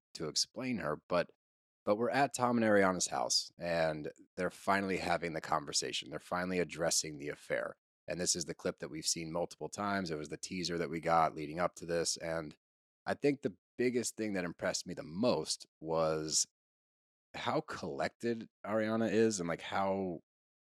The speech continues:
easily she's able to, like, access examples and use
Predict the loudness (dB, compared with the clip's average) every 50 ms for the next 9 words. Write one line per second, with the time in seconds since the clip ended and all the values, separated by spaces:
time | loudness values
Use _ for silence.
0 | _ _ -10 -8 -6 -4 -2 -2 -2 -2 -2 -4 -2 0 0 0 0 -2 -6 -4
1 | -4 -4 -2 -2 -4 -6 _ -6 -4 -4 -2 -2 -2 -2 -2 -2 -4 -4 -6 -6
2 | -4 0 0 0 0 0 -2 -6 -6 -6 -6 -6 -6 -8 -8 -6 -6 -6 -4 -4
3 | -6 -6